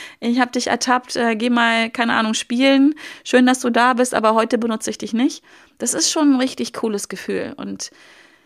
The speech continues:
ja, Ausreden sind Ausreden, Punkt. Ne? Also Doktor Joe hat ein super Beispiel gebracht und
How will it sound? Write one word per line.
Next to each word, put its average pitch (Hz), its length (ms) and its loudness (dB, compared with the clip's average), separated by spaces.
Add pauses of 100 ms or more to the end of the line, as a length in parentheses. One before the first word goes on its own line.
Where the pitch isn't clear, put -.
(420)
ja, 277 280 2
Ausreden 302 600 4
sind 302 180 4
Ausreden, 220 640 2
Punkt. - 540 2 (220)
Ne? 254 380 -2
Also 220 300 2
Doktor 220 320 -2
Joe 214 260 0
hat 208 140 -2
ein 202 180 -2
super 220 640 -2
Beispiel - 460 -4
gebracht 185 460 -2
und 185 380 -8